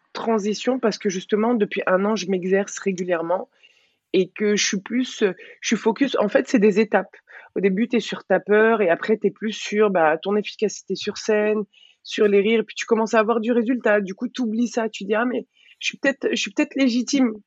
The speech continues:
T'as bien vu, j'ai mis le peut-être. « Je suis peut-être légitime dans ce que je fais. » Donc, euh, euh, donc oui, c'est, c'est en pratiquant, en fait,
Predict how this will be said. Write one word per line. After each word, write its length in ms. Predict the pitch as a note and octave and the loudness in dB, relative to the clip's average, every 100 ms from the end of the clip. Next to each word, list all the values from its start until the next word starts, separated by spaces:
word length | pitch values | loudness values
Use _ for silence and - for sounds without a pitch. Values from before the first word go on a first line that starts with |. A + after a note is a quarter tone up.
| _ - | _ -2
T'as 60 | |
bien 160 | G3+ A3 | 4 4
vu, 140 | A3+ | 4
j'ai 100 | B3+ | 0
mis 140 | G#3 G3 | 0 2
le 140 | F#3+ | 2
peut-être. « 440 | F#3+ G#3+ G#3+ G#3+ - _ _ | 2 0 0 -2 -12 _ _
Je 60 | _ | _
suis 20 | |
peut-être 160 | B3+ B3+ | -4 0
légitime 540 | B3 A3 A3 B3+ A#3+ | 0 0 -4 -2 -2
dans 120 | A3 | -2
ce 100 | G#3 | -2
que 100 | - | -2
je 120 | G#3 | -4
fais. » 200 | - G#3+ G#3 G#3 - - _ _ | -2 -2 -2 -8 -20 -20 _ _
Donc, 320 | G#3 A3 G#3 | 2 2 2
euh, 500 | G#3+ G3+ G#3 G3+ G3 - _ _ _ _ _ _ _ _ _ _ _ _ - | 2 2 0 -4 -6 -8 _ _ _ _ _ _ _ _ _ _ _ _ -10
euh, 220 | E3+ E3+ | -6 -4
donc 180 | E3+ F#3 | -4 -4
oui, 240 | A#3+ C#4 B3 | -2 -4 -4
c'est, 500 | - G#3 F#3+ F3+ F3 | -2 4 6 6 2
c'est 160 | - | -2
en 120 | F#3+ F#3 | -4 -4
pratiquant, 560 | - G3+ - - F3+ | -6 -8 -8 -6 -6
en 60 | E3+ | -6
fait, 220 | - C#3+ | -10 -12